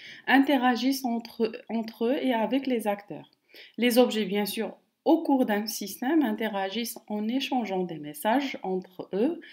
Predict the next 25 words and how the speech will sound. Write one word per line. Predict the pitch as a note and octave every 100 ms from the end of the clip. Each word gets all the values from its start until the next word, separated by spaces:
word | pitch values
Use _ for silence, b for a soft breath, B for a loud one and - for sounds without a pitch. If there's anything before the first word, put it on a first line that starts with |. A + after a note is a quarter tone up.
| B B B -
Et | C4
bien | A#3+ B3
sûr, | - C#4
les | B3 A3
acteurs | A#3 A#3 C#4+ C4
interagissent | A#3 A#3 G3+ G3 A3 C4+
avec | A3+ G#3 G#3+
le | G3+
système | G3 G#3 - C4+ C4
en | A3
moyen | A3 G#3+ G#3 A3 C4+
d'interface | A#3 A3+ A3 G#3+ - A#3 - - B B B B _
en | - A#3+
machine. | G#3+ F#3 F#3 D3+ C3
Bien | E3+
sûr, | F#3 B3+ B3+ A#3 -
les | A3 A3
objets | A3+ F#3+ G3 F#3 F3 B _
en | A#3+ C#4
interne | C#4 C4+ C4+ B3+ A#3+
d'un | G#3+ A3
système, | - A3 A3 G#3
ils, | G3+ F#3+ F#3+ - - G#3 G#3 F#3+ - -
ils | G3+ F#3+ F3+ E3 - _ C4
interagissent | C#4+ D4+ C4 C4 A3+ A#3+ A3+ -